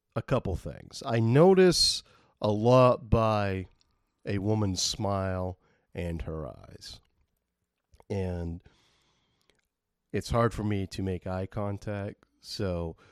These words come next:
I know if I notice their eyes, there's something that is holding my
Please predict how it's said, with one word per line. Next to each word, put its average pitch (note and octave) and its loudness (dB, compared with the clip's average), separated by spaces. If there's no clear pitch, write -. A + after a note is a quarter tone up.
I G2+ -4
know G#2 0
if F#2 -6
I F2 -6
notice G2+ -2
their E2 -6
eyes, D#2 -12
there's E2+ -8
something F2 -8
that E2 -12
is F2 -10
holding F#2+ -6
my E2+ -12